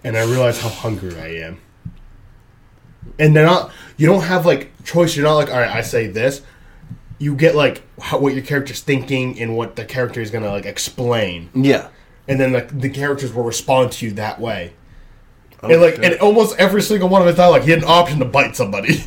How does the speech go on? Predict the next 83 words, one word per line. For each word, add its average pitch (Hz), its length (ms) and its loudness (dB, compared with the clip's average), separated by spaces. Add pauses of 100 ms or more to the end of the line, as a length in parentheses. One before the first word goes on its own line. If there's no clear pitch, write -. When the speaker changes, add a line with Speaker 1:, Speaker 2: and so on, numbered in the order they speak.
(120)
Speaker 1:
<laughs> - 160 -20
Speaker 2:
I 127 380 -4
really 98 440 -10
like 110 260 -8
that. 90 280 -12
Speaker 1:
And 151 140 4
then 160 80 4
when 156 80 4
you 156 80 2
go 160 80 6
to 156 80 4
do, 160 180 -2
like, 135 240 4
it'll 139 200 2
pop 160 240 -2
up 170 120 2
if, 139 120 -10
if 135 200 -6
you 139 60 0
have 131 120 -2
to 131 80 -6
roll 123 260 4
a - 20 -12
check. 135 360 -6 (180)
Speaker 2:
Mm-hmm. 104 180 -12
Speaker 1:
And 107 160 -16
then 127 160 2
when 127 80 0
you 123 100 -2
do 151 120 0
roll 143 240 6
a 113 40 -4
check, 123 280 -6
which 117 160 -10
you 131 80 -4
didn't 127 160 -4
actually 110 240 -12
see 131 200 -8
one 110 160 -8
of 95 60 -12
those, 95 280 -12 (420)
it - 120 0
pops 131 320 0
up, 143 280 0
it 101 60 -18
tells 123 260 -2
you 110 60 -8
what 120 120 -6
your 143 100 -2
D 143 200 -4
C 196 260 -2
is, 117 240 -2
and - 440 -6
then 127 60 2
it 113 40 0
rolls 127 240 2
a 131 40 -4
D 135 160 -2
twenty 135 480 0
and 110 80 -6
adds 117 220 -2
up 120 160 -6
your 113 80 -6
modifiers 110 560 -4
and 104 60 -10
all 101 80 -8
that 95 100 -10
stuff 101 240 -8
for 117 160 -4
you 104 60 -8
and 101 80 -10
lets 104 160 -12
you 110 40 -6
know 101 60 -6
if 95 80 -12
you 95 60 -16
pass 104 280 -10
or 110 60 -12
Speaker 2:
So 107 140 -8
this 185 140 -6
Speaker 1:
fail. 170 60 -6
Speaker 2:
is 123 60 -6
like 92 160 -8